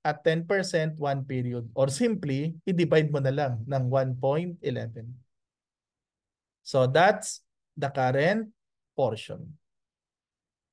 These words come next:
Okay? So, to get the non-current, so get the balance. So, ito yung balance, no?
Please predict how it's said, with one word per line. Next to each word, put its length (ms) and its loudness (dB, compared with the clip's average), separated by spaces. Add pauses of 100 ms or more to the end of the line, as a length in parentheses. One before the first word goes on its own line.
(3000)
Okay? 640 4
So, 480 4 (800)
to 80 6
get 240 4
the 80 8
non-current, 800 4
so 320 -6
get 240 2
the 80 6
balance. 800 2
So, 160 -4
ito 240 0
yung 80 2
balance, 480 4
no? 320 -2